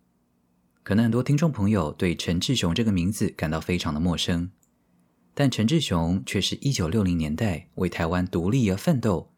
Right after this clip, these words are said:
最终正道的牺牲者。陈志雄于一九一六年出生于大日本帝国统治之下，现今台湾的屏东。家境小康，高中还没有毕业就赴日本青山学院高中部就读，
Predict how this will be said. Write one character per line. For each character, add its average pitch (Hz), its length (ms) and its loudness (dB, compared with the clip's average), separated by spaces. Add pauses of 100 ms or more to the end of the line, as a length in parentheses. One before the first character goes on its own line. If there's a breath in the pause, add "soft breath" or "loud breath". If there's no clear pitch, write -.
(200)
最 131 220 0
终 127 320 0
正 131 240 0
道 80 180 -2
的 82 200 -6
牺 - 280 -2
牲 90 180 0
者。 - 260 -6 (1700)
陈 120 160 2
志 170 160 2
雄 90 440 2
于 92 200 2
一 131 240 0
九 82 240 -2
一 123 140 2
六 135 220 2
年 80 420 0
出 - 160 0
生 104 220 2
于 80 180 -2
大 135 240 0
日 123 160 0
本 82 180 -2
帝 120 160 -2
国 82 300 0
统 78 240 -6
治 101 140 -2
之 107 120 -4
下， 92 420 -2 (100)
现 139 280 0
今 127 320 2
台 87 260 0
湾 135 220 0
的 113 320 0
屏 78 240 -4
东。 90 280 0 (840)
家 110 200 0
境 123 120 0
小 - 140 -6
康， 101 380 -2 (600 soft breath)
高 156 140 2
中 165 140 2
还 131 140 2
没 135 80 4
有 139 100 2
毕 147 240 0
业 107 300 2
就 104 120 0
赴 107 200 -2
日 160 180 2
本 80 320 -2
青 110 260 0
山 107 220 0
学 82 200 -2
院 90 200 0
高 104 240 -2
中 107 160 0
部 107 140 -2
就 95 180 -2
读， 82 320 -4